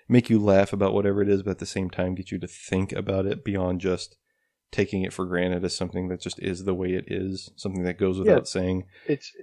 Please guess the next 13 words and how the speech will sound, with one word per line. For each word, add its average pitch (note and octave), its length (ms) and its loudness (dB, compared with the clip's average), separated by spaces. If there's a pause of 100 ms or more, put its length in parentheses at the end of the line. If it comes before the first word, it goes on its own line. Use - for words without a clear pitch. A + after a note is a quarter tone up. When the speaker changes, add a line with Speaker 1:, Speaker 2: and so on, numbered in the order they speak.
Speaker 2:
it's E3 180 4
like D#3 160 6
an B2+ 100 0
exaggerate, A2 760 -2
it's - 140 -2 (100)
hyperbole G#2+ 1080 0 (180)
to A2 160 -2
get A2+ 260 2
you G#2 280 0
to G2 520 -2 (600)
really, G#2+ 720 4 (140)
uh, F#2 440 0 (720)
notice, G#2 840 2